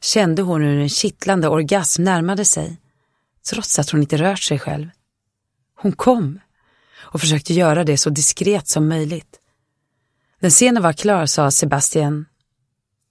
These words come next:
"Jag duschar hemma hos dig sen, älskling."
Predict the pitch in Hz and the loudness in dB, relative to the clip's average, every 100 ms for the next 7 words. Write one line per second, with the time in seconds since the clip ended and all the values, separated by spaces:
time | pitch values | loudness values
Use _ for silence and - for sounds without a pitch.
0 | _ _ _ _ - 156 165 - 160 160 | _ _ _ _ -2 0 2 2 2 2
1 | 160 143 190 196 - 147 147 - - 156 | 0 0 0 0 0 0 0 -2 -4 -8
2 | 175 | -10